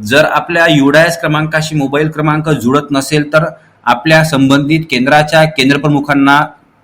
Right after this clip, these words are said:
या नमुन्यामध्ये माहिती सादर करावी व विनंती अर्ज द्यावा. केंद्रांतर्गत जितक्या शाळांचे या पद्धतीने मोबाईल क्रमांक अपडेट करण्याची गरज आहे त्या सर्वांचं एकत्रीकरण केंद्रप्रमुख करणार आहेत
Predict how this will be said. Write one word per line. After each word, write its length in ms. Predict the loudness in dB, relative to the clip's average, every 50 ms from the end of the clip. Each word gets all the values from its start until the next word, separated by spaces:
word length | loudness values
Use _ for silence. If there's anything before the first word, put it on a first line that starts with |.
| _ _ -6
या 300 | -2 0 2 2 4 4
नमुन्यामध्ये 720 | 2 2 2 4 4 4 4 4 2 2 0 0 -2 -2
माहिती 400 | -2 -2 -2 -2 -2 -2 -4 -6
सादर 300 | -6 -4 -2 -2 -2 -2
करावी 420 | 0 0 2 2 2 2 2 0 0
व 160 | 0 0 0
विनंती 400 | 0 0 0 0 -2 -2 -2 0
अर्ज 180 | -2 0 0 0
द्यावा. 360 | 0 2 4 4 4 2 0 -2 -6 -14 _ -4
केंद्रांतर्गत 800 | 0 2 2 4 4 4 4 2 2 0 0 0 2 0 0 0 0
जितक्या 340 | -4 -4 -4 -2 0 0 0
शाळांचे 600 | 2 2 2 2 2 2 0 -4 -4 -4 -2 0
या 140 | 2 2 2
पद्धतीने 680 | 2 0 -2 -2 0 -2 -2 -2 -2 -2 -2 0 0 0 0
मोबाईल 420 | 0 0 0 2 2 2 2 0
क्रमांक 340 | 0 0 0 0 0 0 0
अपडेट 400 | 0 0 0 0 -2 -2 -2 -2
करण्याची 420 | -2 -2 0 0 -2 -2 -2 -4
गरज 320 | -2 0 0 0 2 2 0
आहे 300 | 0 0 0 -2 -4 -6 -10 -16 _ _ _ _ _ 0
त्या 180 | 2 2 2
सर्वांचं 680 | 2 0 -2 -2 0 0 0 0 0 -2 -2 -2 0 0 0 0 -2
एकत्रीकरण 880 | -2 -2 0 -2 -4 -4 -4 -6 -8 -8 -6 -4 0 0 0 0 0 -4 -8 -14 _ _ _ _ 0
केंद्रप्रमुख 520 | 0 2 2 2 2 2 2 0 0 0
करणार 420 | 0 -2 -2 -2 0 2 0 2 2
आहेत 300 | 2 0 0 0 -2 -4